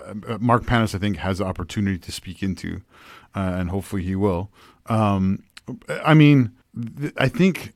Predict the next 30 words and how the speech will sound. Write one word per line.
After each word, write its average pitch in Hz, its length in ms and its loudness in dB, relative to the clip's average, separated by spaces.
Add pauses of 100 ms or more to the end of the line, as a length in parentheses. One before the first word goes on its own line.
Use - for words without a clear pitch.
this 135 540 0
is 156 120 2
their, 127 120 6
their 113 240 0
goal 175 520 4
is 143 240 4
to 131 100 -2
get 123 240 0
people 127 340 0
into 117 300 2
the 101 100 2
stadium. 117 580 0 (280)
So - 100 -2
this 135 160 2
is 139 80 4
one 123 220 6
thing 113 120 4
I 107 60 4
know 107 160 4
they 110 140 4
asked 107 180 2
for 104 80 -2
feedback 101 380 0
after 101 120 -2
the 90 60 -6
first 95 200 -4
game, 101 140 0
and 98 60 0
I 95 60 -2
know 95 380 -4